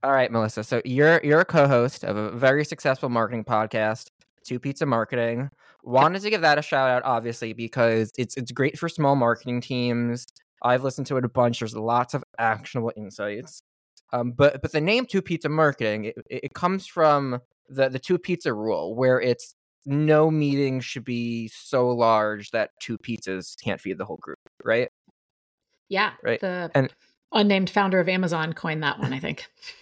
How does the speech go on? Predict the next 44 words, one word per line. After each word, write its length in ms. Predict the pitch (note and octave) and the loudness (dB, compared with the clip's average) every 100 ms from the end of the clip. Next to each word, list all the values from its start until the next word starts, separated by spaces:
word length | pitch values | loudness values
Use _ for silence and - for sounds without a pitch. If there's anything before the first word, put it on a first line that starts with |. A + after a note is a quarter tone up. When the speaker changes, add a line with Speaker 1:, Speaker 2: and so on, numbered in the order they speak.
| _ | _
Speaker 1:
Right. 280 | B2+ C3+ B2 | 0 2 4
I 140 | C#3 C#3+ | 4 4
was 140 | D3+ | 2
about 240 | D3 C#3+ C3+ | 2 0 0
to 100 | C3 | -6
say, 440 | - C#3+ C3+ B2 | -2 2 4 4
like, 180 | A#2+ A#2 | 0 -2
uh, 320 | C3 G#2+ G2+ | 2 2 2
he, 160 | B2 C3+ | -2 -8
he 180 | C3+ C3+ | -2 0
who 120 | C3 | 2
cannot 240 | C3+ A#2+ | 2 2
be 120 | A#2+ | 2
named, 380 | A2 B2+ A2 G2+ | -2 -2 -2 2
uh, 60 | E4+ | 0
he 40 | |
Speaker 2:
Jeffrey. 380 | F#3 F#2+ F4+ F#4+ | 2 2 4 4
Speaker 1:
did 120 | F#4+ | 4
that 100 | A3+ C#3 | 4 2
in 60 | |
his 140 | B2 - | -2 -4
early, 220 | C3 C3+ _ _ | -4 -4 _ _
<laughs> 220 | _ _ E3+ | _ _ 0
he 760 | A3 - A3+ A3 F#3 A#3 F3 | 0 0 -6 0 4 6 6
did 140 | G3+ A3+ | 4 4
that 80 | A3 | 4
in 60 | |
his 120 | D#3 - | 2 4
early 300 | D#3+ D#3+ C#3 | 4 6 4
days, 360 | A2 G2+ F#2+ G2+ F#2+ | 2 0 -2 -6 -4
and 100 | B2+ | 0
I 140 | C3 | 0
know 260 | C3+ C#3+ C3 | 4 4 4
he, 260 | - D3+ D#3+ | 0 -6 -2
he's 200 | F3 E3+ | 0 0
a 60 | |
big 240 | C3+ A2+ - | 0 -2 -4
proponent 360 | - A#2 G2+ | -6 -4 -2
of 100 | G#2+ | -2
that, 280 | G2 F#2+ F#2 A2 | 0 0 0 -4
but 240 | - A2+ - - - _ _ | 0 0 0 -8 -20 _ _
what 200 | A#2 E3 | -2 -2
happens 560 | F3+ E3 F3+ A3 F#3+ D3 - | -2 -6 -4 -6 -8 -8 -2
if 280 | C3 B2+ | -2 -2